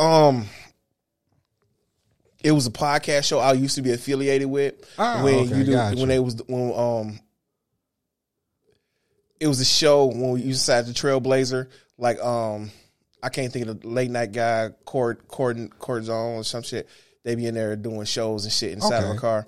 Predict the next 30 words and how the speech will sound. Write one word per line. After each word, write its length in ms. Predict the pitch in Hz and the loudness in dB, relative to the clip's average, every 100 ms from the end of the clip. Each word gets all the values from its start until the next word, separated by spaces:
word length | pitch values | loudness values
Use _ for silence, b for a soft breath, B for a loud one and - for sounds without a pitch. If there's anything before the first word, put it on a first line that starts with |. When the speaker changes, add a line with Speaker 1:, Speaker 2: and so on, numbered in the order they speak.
| b | b
Speaker 2:
Okay, 160 | - 196 | -4 0
Speaker 1:
So 200 | 147 120 | 2 2
Speaker 2:
got 80 | 151 | 4
it. 80 | 131 | 8
Speaker 1:
basically, 220 | 143 151 | 10 10
it 40 | |
was 80 | 147 | 10
Speaker 2:
Oh, 20 | |
Speaker 1:
like 80 | 127 | 8
a 40 | |
Speaker 2:
oh, 540 | 151 143 135 143 143 135 | 10 10 8 8 8 8
um, 140 | 127 120 | 4 0
I 100 | 175 | 2
know 100 | 147 | 4
who 80 | 131 | 4
you 40 | |
talking 200 | 123 123 | 2 0
about. 140 | 123 123 | 0 0
Uh, 380 | 135 135 131 123 B - _ | 2 4 4 2 B -14 _
yeah, 420 | - 156 151 143 117 | -2 2 2 2 -2
yeah, 260 | 123 147 | -2 0
yeah. 400 | 131 131 131 107 - | 0 0 -2 -2 -2
I 140 | 143 147 | 2 2
know 80 | |
who 60 | 117 | 2
you 60 | 113 | 0
talking 240 | 110 104 | -2 0
Speaker 1:
Yeah, 60 | 123 | -2
Speaker 2:
about. 80 | 104 | 0
Speaker 1:
yeah. 200 | 151 | -2